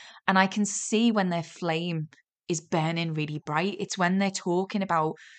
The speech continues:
something that they really believe in, or they're really passionate about, or they really feel compelled by, or lit up by, or, you know what I mean? When your eyes go more sparkly. And it's, it's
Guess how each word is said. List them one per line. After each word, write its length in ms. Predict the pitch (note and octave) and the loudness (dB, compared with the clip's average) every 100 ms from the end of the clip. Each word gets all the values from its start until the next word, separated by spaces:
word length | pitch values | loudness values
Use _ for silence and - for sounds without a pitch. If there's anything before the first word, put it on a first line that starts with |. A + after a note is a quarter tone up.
| - | -10
something 420 | - G#3 F#3+ G#3 | -2 -2 0 -2
that 160 | G3 F#3+ | -4 -4
they 220 | F3+ F3+ - | -4 -4 -8
really 340 | F3+ F#3 F#3+ | -4 -2 -2
believe 440 | G3+ E3+ E3+ G3+ G3+ | -2 -4 -2 -2 0
in, 160 | F3 | -2
or 200 | E3 E3+ | -2 -4
they're 140 | E3+ E3+ | -4 -4
really 220 | F3 F3+ | -4 -6
passionate 460 | - A3 - A#3+ - | -8 -6 -2 0 2
about, 280 | E3+ D#3+ - | 2 2 2
or 220 | F3+ E3+ - - - | 0 0 -4 -20 -4
they 80 | - | 0
really 340 | F#3+ G#3 A3 B3+ | 4 4 4 0
feel 440 | - G#3 F#3 E3+ | 0 0 2 -2
compelled 760 | F3 F#3+ - - G3 G#3+ C4+ - | -4 -6 -6 2 4 4 0 -2
by, 380 | F#3 E3 E3+ - - | 0 0 -4 -8 -4
or 180 | E3+ F3 | -2 0
lit 300 | F3 E3+ B3 | -2 -2 -2
up 160 | B3 - | -2 0
by, 280 | F#3+ E3 | 0 0
or, 140 | E3+ E3+ - - - - | -2 -6 -10 -20 -20 -4
you 80 | B3 | 2
know 140 | D4+ | 2
what 120 | E4 - | 4 4
I 40 | |
mean? 260 | A#3+ B3 B3 | 4 4 6
When 160 | G#3 | 4
your 260 | G3+ F#3+ F#3+ | 4 4 4
eyes 540 | G3 F#3+ G#3 G#3+ - - _ _ _ | 4 4 4 2 -2 -4 _ _ _
go 140 | - G3 | 4 4
more 240 | F#3+ F3+ | 4 2
sparkly. 800 | - - F3 E3+ - A3 A#3+ C4 - - - _ D#2+ _ - | -2 0 2 2 0 -2 -2 -2 -10 -20 -20 _ _ _ 4
And 300 | G#3 G#3 G#3 - _ _ _ _ _ _ _ _ _ | 6 6 2 -6 _ _ _ _ _ _ _ _ _
it's, 300 | A#3 A#3 - - | -2 -2 -6 -4
it's 240 | G#3+ - | -4 -6